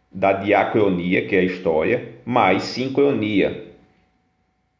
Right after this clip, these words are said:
que é o contexto atual, não é? Ninguém entra, pessoal, num contexto de relacionamento,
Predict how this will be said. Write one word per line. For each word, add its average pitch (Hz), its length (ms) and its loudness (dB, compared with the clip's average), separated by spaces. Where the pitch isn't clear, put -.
que 113 200 0
é 95 40 6
o 98 140 0
contexto 104 480 -2
atual, 110 760 0
não - 120 -16
é? - 40 -16
Ninguém 180 600 4
entra, 165 220 2
pessoal, 113 540 2
num 131 220 -2
contexto 120 800 0
de 95 120 0
relacionamento, 95 1120 0